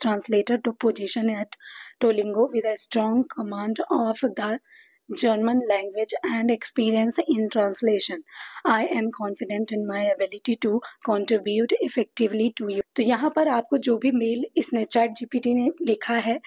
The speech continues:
उसे पूरी तरह से अच्छे से पढ़ लेना है ताकि इसमें किसी भी तरह की कोई मिस्टेक ना हो और जो भी मिस्टेक्स आपको लगे आपको उसे अपने हिसाब से एडिट कर लेना है। उसे अपने हिसाब से एडिट करने के बाद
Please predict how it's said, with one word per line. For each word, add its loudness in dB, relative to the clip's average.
उसे 2
पूरी 0
तरह 2
से 0
अच्छे 2
से 0
पढ़ 0
लेना 0
है -4
ताकि 0
इसमें 2
किसी 0
भी 0
तरह 2
की -4
कोई 2
मिस्टेक 0
ना 0
हो 2
और 4
जो 2
भी -4
मिस्टेक्स 0
आपको 0
लगे 0
आपको 0
उसे 2
अपने 2
हिसाब 2
से 0
एडिट 0
कर 2
लेना 2
है। -6
उसे 2
अपने 0
हिसाब 0
से -2
एडिट -4
करने 2
के 0
बाद 2